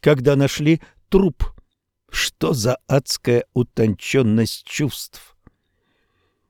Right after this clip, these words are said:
Идиот ведёт себя ужасающе, с изобретательностью,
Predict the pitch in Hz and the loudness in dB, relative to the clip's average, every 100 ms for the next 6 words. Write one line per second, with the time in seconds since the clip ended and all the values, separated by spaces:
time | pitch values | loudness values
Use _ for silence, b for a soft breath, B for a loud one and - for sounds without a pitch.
0 | _ _ 143 143 131 185 220 - 113 98 | _ _ 2 4 4 4 2 2 0 2
1 | 95 - 95 85 82 - _ 110 107 120 | 0 -2 -4 -4 -4 -6 _ 0 2 2
2 | - 85 78 71 - - - _ _ _ | 0 -2 -4 -6 -10 -12 -16 _ _ _
3 | _ - - 117 101 117 123 156 143 113 | _ -6 0 2 2 2 2 0 -2 -4
4 | 95 101 139 - - | -4 -6 -8 -10 -14